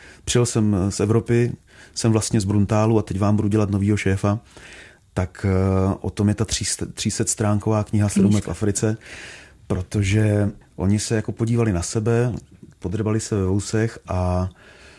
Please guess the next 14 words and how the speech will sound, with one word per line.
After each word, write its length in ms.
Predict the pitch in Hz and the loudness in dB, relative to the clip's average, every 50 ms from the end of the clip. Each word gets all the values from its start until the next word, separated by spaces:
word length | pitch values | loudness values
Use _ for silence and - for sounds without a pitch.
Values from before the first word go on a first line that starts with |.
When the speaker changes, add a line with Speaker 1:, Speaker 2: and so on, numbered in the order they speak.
| - - - - - _ - | -20 -20 -20 -20 -20 _ -20
Speaker 1:
a 60 | - | -16
teď 260 | - - 85 82 - | -10 -8 -8 -8 -8
tam 200 | - 107 104 101 | -6 -4 -2 -2
jako, 380 | 101 95 92 - - 101 95 92 | -2 -4 -4 -6 -4 -4 -4 -4
teď 200 | - - 90 - | -4 -6 -12 -10
tam 180 | - - 101 92 | -6 -4 -4 -2
vypustili 640 | 92 90 - 98 92 - - - 104 95 98 92 | -4 -4 -6 -6 -8 -8 -6 -4 -2 0 0 -2
v 320 | 76 57 52 - - - | -2 -4 -10 -12 -12 -12
podstatě 460 | - 85 85 - - - 90 - - 92 | -10 -8 -8 -8 -6 -8 -8 -6 -6 -6
jako 400 | 85 78 - 98 92 85 80 - - - - - 92 90 78 | -6 -4 -4 -4 -4 -4 -4 -8 -8 -10 -10 -8 -8 -6 -6
hořící 440 | 85 85 98 92 98 92 - - 101 | -4 -4 -4 -2 -4 -4 -4 -6 -8
peklo, 400 | - - 98 - - 92 76 64 | -6 -6 -8 -6 -6 -8 -6 -6
jo. 200 | 64 67 69 73 - - | -8 -10 -10 -12 -12 -12
To 100 | 65 | -14